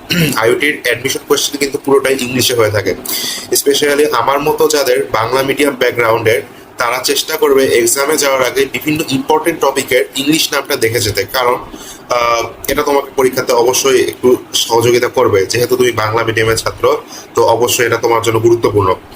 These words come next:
যেমন উৎকেন্দ্রিকতার জন্য ইংলিশ হচ্ছে এক্সেন্ট্রিসিটি, এরকম আর কি। যদিও আমি, আহ, এক্সপেক্ট করি যে ম্যাক্সিমাম স্টুডেন্টেরই এই লেভেলে এসে ইংলিশ টার্মগুলো জানা উচিত,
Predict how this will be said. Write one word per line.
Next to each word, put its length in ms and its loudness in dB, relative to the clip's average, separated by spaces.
যেমন 260 2
উৎকেন্দ্রিকতার 720 0
জন্য 680 2
ইংলিশ 320 0
হচ্ছে 320 -2
এক্সেন্ট্রিসিটি, 680 -2
এরকম 280 2
আর 80 2
কি। 60 -2
যদিও 340 2
আমি, 300 0
আহ, 300 0
এক্সপেক্ট 340 -4
করি 200 4
যে 160 2
ম্যাক্সিমাম 460 2
স্টুডেন্টেরই 720 0
এই 200 2
লেভেলে 380 0
এসে 340 0
ইংলিশ 280 -2
টার্মগুলো 340 2
জানা 240 0
উচিত, 240 0